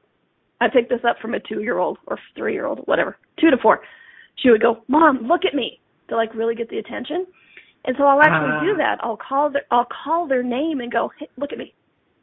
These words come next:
Speaker 1: And there's such an intensity of energy that they literally go, "Yes, yeah, huh?"
Speaker 2: Right.
Speaker 1: And
Speaker 2: There's
Speaker 1: then
Speaker 2: this
Speaker 1: they're back
Speaker 2: demand.
Speaker 1: present. Yeah, they're back
Speaker 2: Right.
Speaker 1: present.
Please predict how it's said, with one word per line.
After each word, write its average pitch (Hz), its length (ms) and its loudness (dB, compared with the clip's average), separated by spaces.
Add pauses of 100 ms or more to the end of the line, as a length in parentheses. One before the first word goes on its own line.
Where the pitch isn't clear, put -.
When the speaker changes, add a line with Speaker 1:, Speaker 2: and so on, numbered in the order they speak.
(720)
Speaker 1:
And 247 160 4
there's 254 220 4
such 285 200 2
an 294 100 -2
intensity 254 540 -4
of 214 80 -2
energy 220 480 0
that 226 140 -2
they 269 100 2
literally 233 320 2
go, - 140 2 (380)
"Yes, 277 240 6 (380)
yeah, 302 200 0 (240)
huh?" 294 260 -2 (120)
Speaker 2:
Right. 170 400 4
Speaker 1:
And 190 100 6
Speaker 2:
There's 277 120 6
Speaker 1:
then 196 100 6
Speaker 2:
this 240 160 -2
Speaker 1:
they're 180 100 0
back 180 160 6
Speaker 2:
demand. 170 260 4
Speaker 1:
present. 233 440 0 (840)
Yeah, - 220 2 (100)
they're 226 80 -4
back 220 160 2
Speaker 2:
Right. 156 200 2
Speaker 1:
present. 240 380 -6